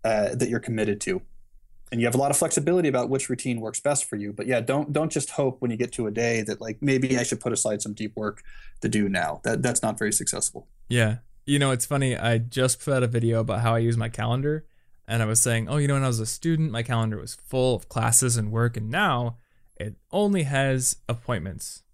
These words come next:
Speaker 2: and travel
Speaker 1: <laughs>
Speaker 2: dates. And every
Speaker 1: Yes.
Speaker 2: oth-, otherwise, it's completely empty." And, uh, the way I've been running my business is I just wake up and I kind of have, like, this rough structure of Monday and Tuesday writing days,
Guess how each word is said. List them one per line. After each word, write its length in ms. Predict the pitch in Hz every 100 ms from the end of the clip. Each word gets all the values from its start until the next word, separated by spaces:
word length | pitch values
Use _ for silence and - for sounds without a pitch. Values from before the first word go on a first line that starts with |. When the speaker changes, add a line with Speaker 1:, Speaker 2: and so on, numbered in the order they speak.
| - -
Speaker 2:
and 180 | 110
travel 360 | - 120 110 107
Speaker 1:
<laughs> 40 |
Speaker 2:
dates. 400 | 107 95 - - -
And 120 | 110
every 200 | 135 151
Speaker 1:
Yes. 260 | - 131 139
Speaker 2:
oth-, 180 | 113 -
otherwise, 400 | 175 190 180 147
it's 140 | -
completely 440 | - 120 165 165 131
empty." 420 | 117 117 117 113 _ _ _ _
And, 400 | 113 113 110 107
uh, 220 | 107 107 104
the 100 | 120
way 160 | 131
I've 240 | 135 135 120
been 440 | 120 117 110 107 - - - -
running 340 | 113 123 131
my 100 | 113
business 420 | 107 151 143 117
is 100 | 117
I 80 | 113
just 300 | 113 104 -
wake 200 | 110 110
up 180 | 127 -
and 120 | 110
I 100 | 107
kind 200 | 107 123
of 80 | 117
have, 140 | 117
like, 160 | 113 113
this 160 | 110 110
rough 300 | 113 120 120
structure 540 | - 120 117 120 110
of 260 | 107 101 - - - -
Monday 300 | 117 117 113
and 100 | 110
Tuesday 360 | - 120 110 110
writing 420 | 107 107 107 104
days, 440 | 104 104 101 104